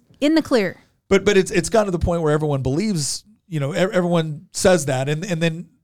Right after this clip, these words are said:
Speaker 2: with respect to religion, that's really been ostracized, because if you're looking at this, you would expect that with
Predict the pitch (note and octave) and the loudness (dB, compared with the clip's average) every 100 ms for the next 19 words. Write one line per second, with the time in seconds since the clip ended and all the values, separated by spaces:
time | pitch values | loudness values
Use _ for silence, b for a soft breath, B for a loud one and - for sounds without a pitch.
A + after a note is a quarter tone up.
0 | _ A3 F3 F3 E3 - A3+ - F3+ D#3 | _ _ -2 0 -2 0 0 0 -2 0
1 | F#3 F#3+ D#3+ F3+ A3 - D3+ B2+ C#3 G3 | 2 2 0 0 -2 -4 -8 -6 -2 0
2 | C#4 A#3+ D#3 D3+ D3+ - D#3 D3 C#3+ - | 0 0 -2 -2 -6 -4 -4 -2 -4 -2
3 | D3 C#3 D3+ F3 E3 D#3 D#3 D#3+ B3 C#4 | -2 -2 -2 -2 -2 0 0 2 0 -2
4 | B3 E3+ C3 A#2+ D3+ E3 E3 - - - | -4 -4 -4 -4 -2 0 0 -2 -6 -2
5 | A#3 G3 C#3 - - b b b F3+ F3+ | 2 2 -2 -10 -20 b b b 0 2
6 | C#3 | 0